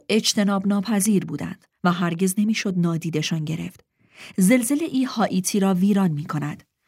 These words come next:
واشری در پانزده هزار متری زیر آب و زیر دکل نفتی در ساحل لوئیزیانا از جا در می‌رود و میلیون‌ها بشک نفت خام را به خلیج مکزیک می‌ریزد.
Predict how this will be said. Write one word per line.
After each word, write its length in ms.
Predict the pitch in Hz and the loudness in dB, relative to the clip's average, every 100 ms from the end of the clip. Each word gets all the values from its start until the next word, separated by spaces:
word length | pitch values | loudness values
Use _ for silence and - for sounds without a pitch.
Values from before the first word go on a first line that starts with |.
| - | -2
واشری 580 | 180 170 160 190 196 190 - - | 2 2 4 2 2 0 -4 2
در 160 | 185 | 2
پانزده 440 | 190 208 214 190 208 | 2 2 2 4 2
هزار 360 | 214 202 214 | 2 2 2
متری 440 | 214 220 - 294 254 | 4 4 4 4 4
زیر 280 | 202 196 180 | 4 2 2
آب 360 | - 190 185 170 | 4 2 2 2
و 140 | 185 | 4
زیر 340 | 185 240 220 | 4 4 4
دکل 500 | 202 196 190 262 262 | 4 2 0 0 2
نفتی 420 | 240 196 - 196 180 | 2 2 0 2 4
در 180 | 175 | 4
ساحل 460 | 175 - 214 240 226 | 2 0 0 2 4
لوئیزیانا 840 | 208 190 175 160 151 151 160 160 - | 4 4 2 2 0 2 0 -2 -2
از 220 | 165 175 156 | 2 2 2
جا 200 | 170 165 | 0 0
در 320 | 185 170 175 | 0 2 2
می‌رود 440 | 165 160 160 160 - - - | 2 2 0 -2 -4 -8 2
و 80 | 190 | 6
میلیون‌ها 800 | 202 220 196 220 214 240 262 208 | 8 6 6 4 4 2 2 2
بشک 300 | 202 - 208 | 2 2 2
نفت 360 | 190 185 - | 2 0 -2
خام 300 | 156 - 170 | -4 0 0
را 300 | 165 151 147 - - - | 0 0 -4 -8 -14 0
به 80 | 185 | 0
خلیج 440 | - 180 180 165 | 2 2 2 2
مکزیک 680 | 170 175 170 - 202 175 156 | 2 2 2 0 0 0 -2
می‌ریزد. 520 | 143 143 143 143 | -2 0 -2 -4